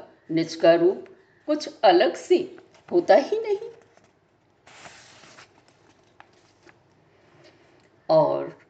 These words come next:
एक सुरक्षित स्थान देखकर उस कबूतर के जोड़े ने घोंसला बनाना प्रारंभ कर दिया।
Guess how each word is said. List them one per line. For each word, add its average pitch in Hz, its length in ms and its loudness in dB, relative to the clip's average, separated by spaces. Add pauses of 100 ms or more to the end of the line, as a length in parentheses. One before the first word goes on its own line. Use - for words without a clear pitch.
(520)
एक 285 240 -2
सुरक्षित 214 720 0
स्थान 214 560 -2
देखकर 156 580 -4 (420)
उस - 260 -10
कबूतर 190 480 0
के 349 140 6
जोड़े 165 400 0
ने 151 260 -2 (120)
घोंसला 254 540 0
बनाना 151 480 -4
प्रारंभ 143 580 -2
कर 175 220 -2
दिया। - 400 -8